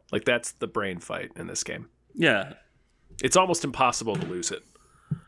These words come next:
Speaker 2: Yeah, no,
Speaker 1: So
Speaker 2: you, you, you cannot lose to this thing.
Speaker 1: Which, uh, uh, uh, on one hand, I sort of, like, kinda welcomed it, 'cause <laughs> it's
Speaker 2: Well, at
Speaker 1: like,
Speaker 2: that
Speaker 1: like we
Speaker 2: point
Speaker 1: said, you're sort of exhausted by the time you get to the end of this game.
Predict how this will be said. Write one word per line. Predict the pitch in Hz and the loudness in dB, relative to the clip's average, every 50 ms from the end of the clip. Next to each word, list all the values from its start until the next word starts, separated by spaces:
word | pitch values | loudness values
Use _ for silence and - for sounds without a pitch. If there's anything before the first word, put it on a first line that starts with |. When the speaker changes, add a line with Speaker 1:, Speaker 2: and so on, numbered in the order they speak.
| _ _ - - - - - - - - | _ _ -20 -20 -18 -16 -14 -14 -10 -2
Speaker 2:
Yeah, | - 110 113 98 85 87 | 2 4 4 4 4 2
no, | 87 92 90 | -2 -2 -2
Speaker 1:
So | 82 85 95 113 110 101 98 101 | 0 2 4 6 6 6 4 2
Speaker 2:
you, | 110 110 | 2 2
you, | 107 101 95 95 | 2 0 -4 -4
you | - - - 104 110 110 | -4 -4 0 0 0 2
cannot | - - 127 123 113 110 - | 2 4 4 4 4 4 2
lose | - 110 101 101 - | 2 2 2 2 0
to | - - - - 170 | -2 0 0 0 2
this | - - - | 2 2 2
thing. | - - - - - - - - - - - _ _ _ _ _ - | 2 0 -6 -12 -10 -8 -8 -8 -10 -12 -18 _ _ _ _ _ 2
Speaker 1:
Which, | 143 160 151 - | 4 4 6 6
uh, | 160 160 - | 6 4 6
uh, | 156 156 170 160 | 4 4 4 6
uh, | 165 165 170 190 165 156 156 160 | 4 4 6 6 6 4 6 4
on | 156 165 165 | 4 4 6
one | 165 196 262 302 | 6 6 6 6
hand, | 202 220 185 175 156 | 6 6 6 6 6
I | 147 135 | 6 6
sort | - - 156 143 | 6 6 6 6
of, | 135 120 - - - - - | 4 4 2 -4 -12 -6 0
like, | 117 123 113 | 2 2 2
kinda | - - 139 131 110 | 2 2 0 2 2
welcomed | 104 113 117 117 113 - 110 101 98 | 4 4 4 4 4 2 0 0 -2
it, | 95 90 | -2 0
'cause | - - - - - | 2 2 2 2 2
<laughs> | - | 0
it's | - - - - - - 381 392 381 392 381 330 - - | -2 -4 -4 -6 -8 -8 -8 -6 -6 -6 -6 -2 4 8
Speaker 2:
Well, | - 147 | 10 12
at | 139 - | 12 12
Speaker 1:
like, | 151 - | 10 10
Speaker 2:
that | 170 196 190 | 8 8 8
Speaker 1:
like | 156 147 | 8 8
we | 139 127 | 8 8
Speaker 2:
point | 117 117 | 8 8
Speaker 1:
said, | 107 - 180 170 165 - - - - - | 8 8 8 8 8 6 2 -4 0 6
you're | 175 175 | 6 8
sort | 170 - 208 196 175 | 10 10 10 10 10
of | 139 | 8
exhausted | 139 127 120 - 127 - - 127 135 156 170 - - - 135 113 107 107 | 4 2 0 0 0 2 4 6 8 8 8 8 6 4 4 2 4 4
by | 117 113 | 4 4
the | 107 110 | 4 4
time | - 123 120 117 113 | 4 4 4 4 4
you | 110 107 | 2 2
get | 117 110 | 2 0
to | - 117 | 2 4
the | 117 110 | 4 4
end | 107 104 | 4 4
of | 92 | 0
this | 95 90 - | -2 -4 -4
game. | - - 127 147 147 120 98 87 90 - | 0 2 4 4 4 4 2 -2 -6 -10